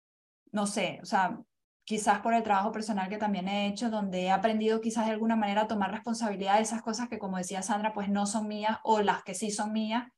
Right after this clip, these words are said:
Eh, pero yo diría que para mí no, no siento que, o sea, de las emociones que solemos aquí comentar en el podcast y demás, no siento que esta sea una que yo diga, "Buf,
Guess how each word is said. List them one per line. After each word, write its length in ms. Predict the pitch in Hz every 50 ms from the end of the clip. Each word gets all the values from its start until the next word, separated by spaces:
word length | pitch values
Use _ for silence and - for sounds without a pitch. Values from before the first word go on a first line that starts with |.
| _ _ _ _ _ _ _ _ _ _ _ _ _ _ _
Eh, 600 | - - 196 190 185 175 170 165 156 151 - - - - - _ _ _
pero 240 | - 196 190 196 185
yo 160 | 185 196 190
diría 360 | 185 196 202 202 208 214 220
que 120 | 226 247 214
para 280 | - 214 202 190 190
mí 340 | 190 202 220 254 302 330 - -
no, 380 | 220 220 220 220 226 220 220 226
no 220 | 233 233 240 240
siento 440 | 240 - 294 262 254 240 240 277 277
que, 80 | 277 269
o 100 | - 233
sea, 180 | - 254 226
de 140 | 220 214 208
las 140 | 202 214 226
emociones 560 | 226 214 208 208 208 233 214 208 233 294 - - _ _ _ _ _ _ _ _ _ _
que 100 | - 240
solemos 400 | 226 240 233 208 208 208 226 262
aquí 220 | 254 233 - 233 208
comentar 680 | 226 233 233 220 208 202 - 202 208 214 220 226 214
en 60 | 208 202
el 80 | 190
podcast 340 | - 208 208 208 - 233 247
y 60 | 233
demás, 300 | 208 196 202 226 247 240
no 200 | 220 214 220 220
siento 360 | 226 - 240 226 220 247 254
que 100 | 247 240
esta 220 | 220 220 - 240 233
sea 280 | - - 262 233 226 226
una 260 | 240 233 226 247 247
que 100 | 254 226
yo 80 | 214 202
diga, 220 | 196 208 202 196
"Buf, 220 | 190 208 220 214